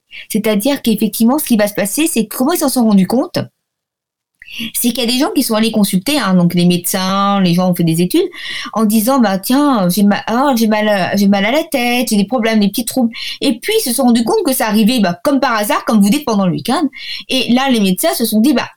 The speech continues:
il doit y avoir un changement dans les habitudes de vie. Qu'est-ce qui change entre la semaine et le week-end ?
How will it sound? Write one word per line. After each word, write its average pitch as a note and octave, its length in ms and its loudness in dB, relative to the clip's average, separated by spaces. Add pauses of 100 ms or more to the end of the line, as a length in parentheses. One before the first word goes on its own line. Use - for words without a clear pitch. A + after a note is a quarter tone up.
il F#3+ 80 2
doit A3+ 120 4
y A#3 80 2
avoir A3+ 200 2
un G3+ 60 2
changement A#3 360 2
dans G3 100 2
les F3+ 160 2
habitudes B3 640 2
de E3 120 2
vie. G3 300 0 (460)
Qu'est-ce A4 220 -2
qui D#4 120 0
change D4 360 0
entre G3 180 -2
la F3 140 -2
semaine D4+ 260 -2
et A#3 60 2
le G3 60 4
week-end ? F3 260 -2